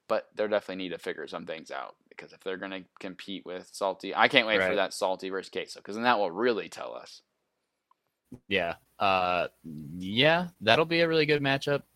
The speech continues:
Speaker 2: Uh, the next matchup we had was Equinox against Salty Potatoes. I personally was interested to see this one because of the day one matchup and how Equinox pretty much handled Wolves. I wanted to kinda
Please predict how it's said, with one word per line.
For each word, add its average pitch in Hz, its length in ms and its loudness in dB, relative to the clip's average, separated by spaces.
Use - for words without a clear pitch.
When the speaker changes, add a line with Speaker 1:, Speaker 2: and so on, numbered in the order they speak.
Speaker 2:
Uh, 95 220 4
the 95 100 2
next 113 360 6
matchup 110 360 6
we 110 100 2
had 104 240 6
was 95 200 -2
Equinox 98 680 0
against 92 440 -2
Salty 92 260 -2
Potatoes. 90 460 -2
I 107 240 12
personally 117 480 0
was 107 160 0
interested 107 480 -2
to 107 60 -6
see 113 160 -4
this 107 200 -2
one 110 160 -4
because 98 460 0
of 92 300 0
the 98 80 -2
day 98 220 6
one 98 220 0
matchup 104 380 2
and 95 80 -2
how 92 160 2
Equinox 92 640 -2
pretty 127 140 2
much 104 180 2
handled 107 360 6
Wolves. 104 440 6
I 95 60 4
wanted 101 220 2
to 92 80 0
kinda 92 360 2